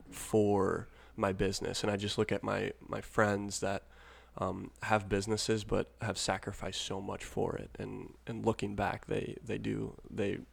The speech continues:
voice their regrets and just, yeah, just finding what actually matters and giving to it and serving your family and your desires. And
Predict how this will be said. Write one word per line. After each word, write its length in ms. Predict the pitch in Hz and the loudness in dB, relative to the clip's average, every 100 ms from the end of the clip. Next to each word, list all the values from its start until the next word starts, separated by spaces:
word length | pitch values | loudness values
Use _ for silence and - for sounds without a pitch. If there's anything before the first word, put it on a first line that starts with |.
| - | -12
voice 360 | 120 110 98 - | -2 2 2 0
their 100 | 104 | -2
regrets 560 | 95 - 98 - - - | -2 -2 -2 -4 -6 -8
and 180 | 98 98 - - - - | -10 -12 -16 -18 -18 0
just, 260 | 113 - - - - - - | 2 2 -2 -12 -20 -20 -10
yeah, 220 | - 113 | 0 2
just 200 | 98 113 - | 2 0 4
finding 380 | 110 113 110 | 6 6 4
what 160 | 101 101 | 2 2
actually 380 | 98 95 98 98 | 2 -2 -4 -4
matters 520 | 98 95 95 85 104 | -2 -2 -4 -4 -6
and 280 | 104 104 - 117 | -8 -10 -12 -8
giving 380 | 107 104 98 98 | 0 0 0 -6
to 180 | - - | -8 -10
it 180 | - - - - - - - - | -8 -12 -16 -20 -20 -20 -20 -12
and 160 | - 95 | -8 -4
serving 540 | - 107 101 - - - - - | 2 2 2 -4 -6 -12 -20 -8
your 120 | 113 90 | -4 -2
family 580 | - - - - - - - | -2 -4 -4 -8 -10 -12 -10
and 240 | 104 92 | -10 -6
your 120 | 107 | -6
desires. 560 | 104 104 - - - - | -2 -2 -2 -4 -6 -8
And 180 | 82 - | -10 -12